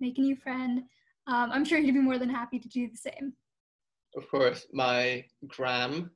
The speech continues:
Speaker 2: is ansh underscore bhargava twenty-two, but I'm sure if you just, like, search up my names, uh, first name, last name, it should pop up.
Speaker 1: Cool.
Speaker 2: Cool.
Speaker 1: Thank you so much for reaching out to do this.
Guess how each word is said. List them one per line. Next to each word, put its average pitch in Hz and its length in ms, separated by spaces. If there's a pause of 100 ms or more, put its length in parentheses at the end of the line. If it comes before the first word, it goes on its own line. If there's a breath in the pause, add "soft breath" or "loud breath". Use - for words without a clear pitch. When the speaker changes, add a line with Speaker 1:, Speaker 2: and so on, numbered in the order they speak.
(140)
Speaker 2:
is 131 300
ansh 127 400 (120)
underscore 120 460
bhargava 123 600
twenty-two, 127 580 (340)
but 139 120
I'm 135 100
sure 160 180
if - 60
you 139 100
just, 131 180
like, 123 200
search 120 300
up 120 120
my 123 120
names, 123 640 (720)
uh, - 240
first 120 180
name, 127 140
last 120 180
name, 117 120
it 117 80
should - 240
pop - 220
up. - 240 (800)
Speaker 1:
Cool. 339 280
Speaker 2:
Cool. 135 140 (640)
Speaker 1:
Thank 320 160
you 392 100
so 370 260
much 349 380
for 320 460
reaching 302 320
out 311 220
to - 80
do 302 180
this. 302 360